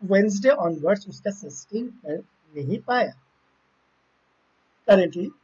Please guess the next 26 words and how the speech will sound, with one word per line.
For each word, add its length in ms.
डॉलर 340
इंडेक्स 400
हंड्रेड 260
एंड 160
फ़ोर 260
पॉइंट 300
थ्री 240
फ़ाइव 340
लेवल 460
पे 60
है। 1120
And 260
वीकली 600
चार्ट 400
को 120
अगर 320
हम 180
देखेंगे 640
डॉलर 420
इंडेक्स 420
का, 180
उसमें 300
हम 240
देखेंगे 560
आरएसआई 480
पर्सपेक्टिव 560